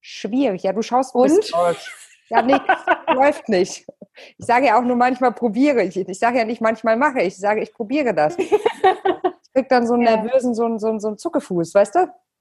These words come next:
Speaker 2: Mhm, mhm.
Speaker 1: Ja.
Speaker 2: Ja.
Speaker 1: Restless
Speaker 2: Ich glaub, daran
Speaker 1: leg.
Speaker 2: können, können wir beide noch ein bisschen arbeiten. Mhm.
Speaker 1: Ja, ich glaube auch in Teilen. Aber es macht halt auch alles so viel Spaß. Was soll man machen?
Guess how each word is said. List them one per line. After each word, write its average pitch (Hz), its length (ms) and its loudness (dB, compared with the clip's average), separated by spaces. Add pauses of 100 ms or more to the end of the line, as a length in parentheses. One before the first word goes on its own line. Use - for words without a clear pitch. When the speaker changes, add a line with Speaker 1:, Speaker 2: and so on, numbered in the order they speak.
(240)
Speaker 2:
Mhm, 240 400 0
mhm. 240 320 0
Speaker 1:
Ja. 170 240 -4 (480)
Speaker 2:
Ja. 196 100 -18 (100)
Speaker 1:
Restless 254 180 4
Speaker 2:
Ich 214 60 -12
glaub, 247 160 2
daran 233 140 2
Speaker 1:
leg. - 100 -2
Speaker 2:
können, 208 340 -8 (300)
können 233 200 2
wir 226 120 0
beide 214 260 4
noch 196 300 -4
ein 202 120 -2
bisschen 196 320 -10
arbeiten. 202 800 -10
Mhm. 214 340 -6 (440)
Speaker 1:
Ja, 214 220 4
ich 233 140 -8
glaube 202 300 2
auch 175 240 2
in 180 80 -12
Teilen. 160 440 -6 (140)
Aber 277 140 4
es 302 100 2
macht 311 180 2
halt 294 140 2
auch 233 120 2
alles 226 220 2
so 202 60 -8
viel 196 220 0
Spaß. - 420 0 (100)
Was - 140 -4
soll 202 140 0
man 185 180 -4
machen? 147 260 -8